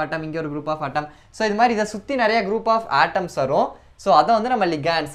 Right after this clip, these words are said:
அப்படின்னு சொல்றோம். இதுக்கெல்லாம் டெஃபினிஷன் நம்ம பின்னாடி படிப்போம். இப்போ நான் just சொல்றேன் உங்களுக்கு. Central metal atom will be at the center. அதை சுத்தி group of atoms வரும், அதை ligands-னு சொல்றோம்.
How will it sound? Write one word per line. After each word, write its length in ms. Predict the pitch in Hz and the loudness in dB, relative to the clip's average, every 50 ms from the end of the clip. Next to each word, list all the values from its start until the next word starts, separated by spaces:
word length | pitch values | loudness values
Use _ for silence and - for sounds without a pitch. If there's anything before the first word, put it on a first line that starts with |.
| 147 | -4
அப்படின்னு 240 | 131 127 135 151 151 143 | -2 -2 -4 -6 -4 -4
சொல்றோம். 260 | 135 123 131 127 - - 156 | -4 -4 -4 -6 -6 -6 -6
இதுக்கெல்லாம் 320 | 170 180 185 196 208 165 | -4 -2 0 0 2 4
டெஃபினிஷன் 380 | 160 160 180 196 190 - 214 190 | 2 2 2 -6 -6 -6 -6 -4
நம்ம 100 | 185 175 - - | -4 -4 -4 -4
பின்னாடி 220 | 170 170 175 170 170 156 | -2 -2 -2 -2 -2 -4
படிப்போம். 260 | 139 - - 123 123 | -6 -6 -6 -8 -6
இப்போ 140 | 107 139 135 143 | -4 -4 -2 0
நான் 220 | 139 135 135 147 151 147 | 0 0 -2 -2 -2 -2
just 180 | 139 139 - - - - | -2 -2 -4 -12 -6 -2
சொல்றேன் 280 | 147 151 151 160 156 139 | -2 0 0 0 0 0
உங்களுக்கு. 280 | 131 123 117 107 120 - - - - - - - - | -2 -4 -4 -4 -8 -10 -10 -20 -20 -20 -14 -4 -2
Central 260 | 175 180 180 196 208 208 | -2 0 0 -2 0 0
metal 160 | 202 185 196 190 190 | 0 4 6 6 6
atom 180 | 185 214 233 233 202 | 6 4 0 0 0
will 100 | 196 175 180 | -2 -2 -2
be 40 | 214 202 | 0 0
at 80 | 190 165 180 | 0 -2 -4
the 40 | - - | -4 -4
center. 340 | 165 160 156 147 208 226 277 302 - - - - - - - - 143 | -4 -4 -2 2 4 4 4 2 -2 -10 -20 -20 -20 -14 -4 0 2
அதை 120 | 156 190 190 - | 2 2 2 0
சுத்தி 200 | 202 190 254 262 196 190 | -2 -4 -4 -4 -2 -2
group 180 | 220 214 202 226 214 | -4 0 4 4 4
of 100 | - 196 190 | 6 6 6
atoms 280 | 185 185 190 190 185 - 185 | 6 6 4 0 2 0 2
வரும், 220 | 180 202 254 311 - - - 143 | 2 2 2 0 -2 -6 -6 -4
அதை 100 | 143 170 170 160 | -2 -2 -2 -2
ligands-னு 480 | 165 160 180 185 190 185 208 196 180 185 | 0 2 2 2 2 -2 -6 -8 -6 -4
சொல்றோம். 280 | 165 151 170 208 254 | -4 0 2 2 2